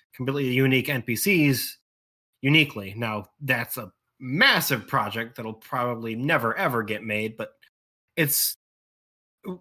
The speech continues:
amazing to think about. This is the kind of things that, this is the kind of thing that games can do, uh, especially when you put it up against, like, other forms of media. It's, it,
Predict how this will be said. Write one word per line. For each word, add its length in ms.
amazing 480
to 60
think 220
about. 220
This 140
is 120
the 100
kind 280
of 120
things 460
that, 280
this 80
is 160
the 60
kind 180
of 80
thing 140
that 140
games 400
can 440
do, 420
uh, 200
especially 340
when 500
you 180
put 200
it 140
up 160
against, 400
like, 220
other 280
forms 500
of 160
media. 520
It's, 280
it, 160